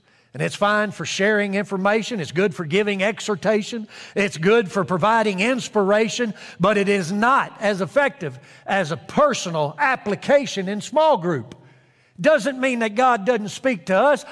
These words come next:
I hope God speaks to you this morning here. I hope that you are to carry something away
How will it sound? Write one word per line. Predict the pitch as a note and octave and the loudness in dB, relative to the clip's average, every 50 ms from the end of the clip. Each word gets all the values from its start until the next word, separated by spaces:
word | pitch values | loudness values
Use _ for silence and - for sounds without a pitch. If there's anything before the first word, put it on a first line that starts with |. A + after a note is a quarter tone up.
| - - | -6 0
I | A#3+ C4 C#4 B3 | 2 2 2 2
hope | F3 E3+ D4 F4 E4 - - - | 2 2 2 2 2 0 0 0
God | B3+ A3 G3 E3+ | 2 2 2 0
speaks | - - - B3 G#3+ D#3+ D3+ - | -2 -4 -2 -2 -2 -4 -6 -8
to | - G#3+ | -6 -4
you | G3+ G#3+ G#3+ F#3+ | -2 0 0 0
this | F#3 G3 - - G3 | 0 -2 -2 -4 -2
morning | G3+ G3+ G3 F3+ F3 E3 | -2 0 0 -2 -2 -4
here. | C#3+ D#3+ G3+ D#3 C#3+ - - - - - | -6 -4 -2 -2 -4 -4 -8 -14 -6 -2
I | - C4 C#4 B3 G3 | 2 2 2 2 2
hope | D3+ E3+ D4 F4 E4+ - - - | 2 2 2 2 2 0 -2 -2
that | C4 C4 B3+ | -2 -2 0
you | A3 B3 A#3 A3 | 0 2 2 4
are | A#3 A3+ G3+ | 4 2 2
to | F#3+ F#3+ | 0 -4
carry | D3 - C4 C#4+ C4+ B3+ A3+ F3+ | -4 0 4 4 4 4 4 0
something | - - C4+ A#3 - - A3 G3+ | -2 -2 -2 -2 -2 -2 -4 -2
away | G#3+ A3 A3 A3 F#3+ D#3 | 0 2 2 2 2 0